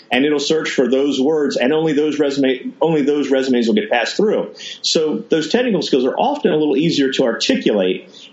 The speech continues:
and there's still gonna be a large number of candidates that have those technical skills. And our challenge to folks is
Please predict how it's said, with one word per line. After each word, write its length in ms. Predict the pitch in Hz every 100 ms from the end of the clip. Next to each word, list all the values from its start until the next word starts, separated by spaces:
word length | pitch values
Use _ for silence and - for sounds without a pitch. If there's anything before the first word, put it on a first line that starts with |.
| -
and 400 | 151 147 156 143 - _ _ _ _ -
there's 240 | 143 143 147
still 180 | 214 214
gonna 140 | 180
be 140 | 147
a 60 | 135
large 640 | 147 165 202 214 208 185
number 320 | 170 175 156 135
of 100 | -
candidates 580 | 190 180 117 117 -
that 120 | 135 135
have 400 | 160 165 139 120
those 360 | 143 147 151
technical 400 | 180 202 135 101
skills. 500 | 98 - 85 110 - - _ _ _ _ - - - - _ 131
And 260 | 139 135
our 200 | 147 202
challenge 460 | - 147 123 117 -
to 80 | 117
folks 340 | 120 117 123
is 280 | 120 117